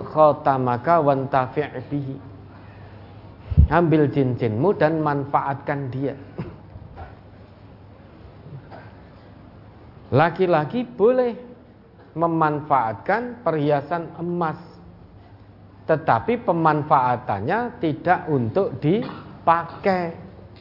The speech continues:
Lah terus bagaimana memanfaatkannya kalau tidak boleh dipakai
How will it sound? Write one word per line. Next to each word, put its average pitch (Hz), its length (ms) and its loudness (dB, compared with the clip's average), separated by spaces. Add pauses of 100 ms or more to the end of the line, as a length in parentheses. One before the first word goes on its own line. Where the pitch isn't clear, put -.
(2750)
Lah 147 80 4
terus 214 240 2
bagaimana 202 800 2
memanfaatkannya 180 1040 0
kalau 160 320 0
tidak 143 320 -2
boleh 156 160 0
dipakai 147 640 -4